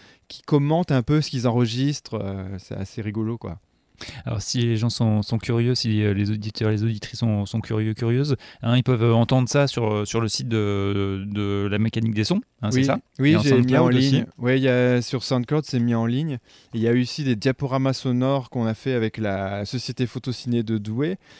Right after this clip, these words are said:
Speaker 1: Donc là, on a des, des diaporamas photos, quoi, avec les sons. Bon, il y en a quelques-uns qui, qui sont sur YouTube, sur Mécanique des Sons. Et puis, si vous allez sur mécanique des sons point com, dans, euh, l'onglet Paysages sonores, euh, vous allez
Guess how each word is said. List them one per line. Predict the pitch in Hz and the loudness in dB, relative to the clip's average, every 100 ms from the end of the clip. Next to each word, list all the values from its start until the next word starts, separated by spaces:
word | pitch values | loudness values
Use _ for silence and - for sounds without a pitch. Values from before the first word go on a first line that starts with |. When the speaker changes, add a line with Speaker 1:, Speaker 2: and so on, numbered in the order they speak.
| - 120 | -12 -6
Speaker 1:
Donc | 107 | -2
là, | 120 139 139 | 2 4 4
on | 120 | 2
a | 110 | 2
des, | 110 110 107 107 104 | 2 2 2 0 -2
des | 98 | 0
diaporamas | 113 101 110 110 | 0 0 0 0
photos, | 110 120 - 165 151 | 0 -2 0 0 0
quoi, | 110 | -4
avec | 98 107 - | -4 -4 -4
les | 104 | -6
sons. | - 135 139 _ _ _ 113 | -6 -10 -10 _ _ _ -6
Bon, | |
il | 104 | -4
y | 107 | -2
en | |
a | 107 | -4
quelques-uns | 110 107 - 104 123 127 | -4 -6 -4 -2 -2 -2
qui, | 117 | -2
qui | 98 - - | -4 -8 -16
sont | - 113 | -12 -12
sur | - 110 101 | -10 -8 -4
YouTube, | 107 120 - 156 143 | -2 -2 0 -2 -2
sur | - 104 | -6 -4
Mécanique | 101 107 101 | -2 -2 -2
des | 104 | -2
Sons. | 101 143 165 _ - - | -2 -4 -6 _ -20 -14
Et | 110 | -8
puis, | |
si | 120 139 | -4 -2
vous | 127 | 2
allez | 139 147 | 2 4
sur | 139 | 4
mécanique | 123 123 120 113 | 2 4 2 2
des | 117 | -2
sons | - 120 | -2 -6
point | 120 107 | -6 -2
com, | 127 143 131 _ - - - | 0 0 -4 _ -20 -20 -14
dans, | 104 101 101 107 104 | -8 -4 -2 -2 0
euh, | 101 101 101 101 | -2 -4 -6 -4
l'onglet | 110 110 113 | -2 -2 -2
Paysages | 117 131 123 123 - | -2 -2 0 -2 0
sonores, | 120 110 139 135 | -2 0 0 0
euh, | 110 | -4
vous | 101 104 | -6 -6
allez | 107 | -4